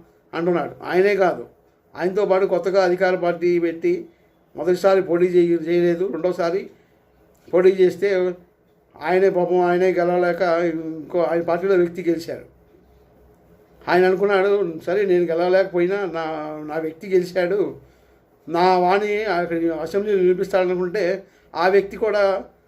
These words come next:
అధికా-, అప్పుడున్న, అప్పుడు వచ్చిన అధికార పార్టీలోకి వె-, వెళ్ళిపోయాడు, పార్టీ ఫిరాయించాడు. ఆయన దానికి ఆయన మనస్తాపం చెంది ఆయనేమి, ఆయన, ఆయన్ని ఎన్నో హింసలు పెట్టారు.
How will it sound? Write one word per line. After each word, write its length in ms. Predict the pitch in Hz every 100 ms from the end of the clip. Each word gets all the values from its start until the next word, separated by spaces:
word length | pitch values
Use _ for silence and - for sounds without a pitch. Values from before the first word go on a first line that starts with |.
| _
అధికా-, 440 | 165 190 202 180 170
అప్పుడున్న, 360 | 156 170 202
అప్పుడు 340 | 214 180 170 180
వచ్చిన 220 | 185 208
అధికార 280 | 185 190 196
పార్టీలోకి 420 | 185 175 190 190
వె-, 240 | 185 170 165 - _ 165
వెళ్ళిపోయాడు, 520 | 185 170 160 127 113 - _ -
పార్టీ 280 | 170 170 202
ఫిరాయించాడు. 560 | 175 165 156 - 123 - _ _ _ _ _ -
ఆయన 200 | 156 185
దానికి 400 | 175 165 170 185
ఆయన 120 | 185
మనస్తాపం 480 | 185 175 170 202 190
చెంది 540 | 185 180 180 165 165 - _ _ _ -
ఆయనేమి, 720 | 160 170 202 202 196 190 175 160
ఆయన, 360 | 139 165 185 170
ఆయన్ని 320 | 147 185 233
ఎన్నో 160 | 185 202
హింసలు 360 | 190 185 208
పెట్టారు. 360 | 202 180 185 -